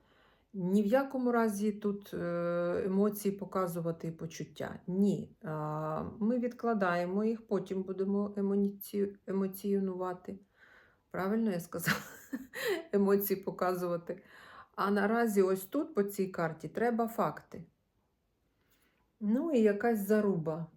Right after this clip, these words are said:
Знаєте, якщо ви, а, м, знаходитесь там, де не відносна безпека, і ви в Україні, а у нас йде війна поки що, то раджу тут не зволікати і берегтися. Добре?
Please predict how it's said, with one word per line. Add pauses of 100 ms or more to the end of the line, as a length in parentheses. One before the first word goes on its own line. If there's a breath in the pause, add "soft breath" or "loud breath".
Знаєте,
якщо
ви,
а,
м,
знаходитесь
там,
де (160)
не
відносна
безпека, (400)
і
ви
в
Україні,
а
у
нас
йде
війна
поки
що, (680 loud breath)
то
раджу
тут
не
зволікати
і
берегтися. (540)
Добре?